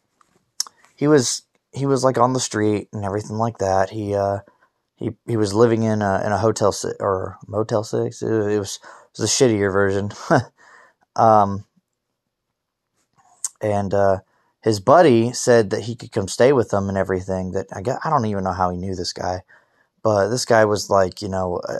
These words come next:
a, a jarhead dude, but he was just doing it to, you know, look good, I guess, 'cause, like, he never ended up signing up and everything, um, like me and, uh, like, three other guys did. Anyway, um,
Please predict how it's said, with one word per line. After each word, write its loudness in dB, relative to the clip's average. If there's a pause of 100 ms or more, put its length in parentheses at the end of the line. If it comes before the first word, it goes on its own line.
a, 0
a -2
jarhead 4
dude, -2
but -6
he -6
was -4
just -4
doing 0
it -4
to, 0 (520)
you -4
know, 0
look 0
good, 2
I 4
guess, 4
'cause, -4
like, -4
he -2
never 2
ended 0
up -4
signing -4
up -8
and -16
everything, -10 (640)
um, -6 (280)
like -2
me -6
and, -8
uh, -6
like, -8 (100)
three -2
other -2
guys -2
did. -6 (920)
Anyway, 2 (120)
um, 2